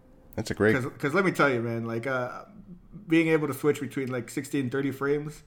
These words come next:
Speaker 2: uh, you know, like, before, like I said, with, like, on the P S four Pro, like, like, the differences were,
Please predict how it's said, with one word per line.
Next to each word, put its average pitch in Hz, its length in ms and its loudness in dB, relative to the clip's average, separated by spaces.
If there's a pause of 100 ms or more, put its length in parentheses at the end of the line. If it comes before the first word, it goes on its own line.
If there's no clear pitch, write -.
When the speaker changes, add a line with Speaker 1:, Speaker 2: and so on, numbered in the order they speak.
(440)
Speaker 2:
uh, 110 500 -6
you 151 80 2
know, 135 120 2
like, 127 140 0
before, 147 320 4
like 127 200 0
I 123 80 -2
said, 123 260 -4 (140)
with, 120 220 -8
like, 117 280 -8 (440)
on 123 100 -4
the 120 60 -6
P 147 100 0
S 131 100 0
four 120 140 -6
Pro, 143 300 4
like, 127 320 -2 (840)
like, 131 220 -4
the 143 120 2
differences 143 580 2
were, 120 360 -2